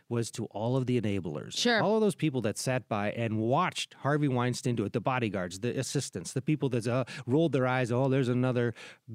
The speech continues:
Speaker 1: girl running out of Harvey's office crying."
Speaker 2: Yeah.
Speaker 1: Um, no one stepped up. And I think that, um, that culture is going to change.
Speaker 2: You know what's so crazy? You just mentioned Matt Lauer, and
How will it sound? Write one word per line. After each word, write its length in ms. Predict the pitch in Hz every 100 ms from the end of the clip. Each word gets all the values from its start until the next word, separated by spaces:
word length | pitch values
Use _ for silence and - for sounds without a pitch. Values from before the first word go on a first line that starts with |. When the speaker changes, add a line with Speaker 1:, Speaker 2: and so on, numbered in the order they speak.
| 113 110 139 -
Speaker 1:
girl 360 | 151 170 147
running 380 | 135 113 131 151
out 180 | 139 143
of 100 | 151
Harvey's 400 | - 147 156 147
office 280 | 147 147 156
crying." 560 | - 165 180 202 202 156 - - -
Speaker 2:
Yeah. 240 | 123 117
Speaker 1:
Um, 220 | 110 110 - _ - - _
no 120 | 190 254
one 120 | 262
stepped 340 | - 214 202
up. 260 | 165 131 -
And 240 | - 117 113
I 140 | 117
think 260 | - 147 135
that, 160 | 120 104 _ _ -
um, 520 | 120 113 110 107 101
that 260 | 101 135 165 _
culture 520 | - 175 - 127 127 -
is 220 | 147 196
going 240 | 135 127 127
to 80 | 131
change. 420 | 156 147 175 -
Speaker 2:
You 100 | 302
know 140 | 392
what's 180 | 403 392
so 160 | 330 285
crazy? 380 | 269 277 233
You 100 | 226
just 260 | 196 240 -
mentioned 540 | 220 220 202 214 190
Matt 260 | 185 185 -
Lauer, 640 | 175 202 262 180 151 151 -
and 500 | 180 185 175 175 175